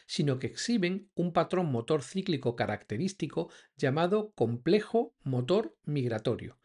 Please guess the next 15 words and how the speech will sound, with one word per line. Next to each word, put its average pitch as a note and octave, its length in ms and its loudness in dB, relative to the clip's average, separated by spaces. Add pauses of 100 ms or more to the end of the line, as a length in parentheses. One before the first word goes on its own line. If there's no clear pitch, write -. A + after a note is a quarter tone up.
(340)
Este D3+ 260 0
patrón G#3 500 0
aparece C#3+ 640 -2
entre B2+ 320 -2
comidas G#3+ 600 0
y A3+ 140 0
se - 160 2
interrumpe F#3+ 560 2
con D3 180 0
la A#2+ 80 4
ingesta. - 600 -6 (720)
El D3 180 0
complejo D#3 560 2
motor B2 320 0
migratorio E3 720 2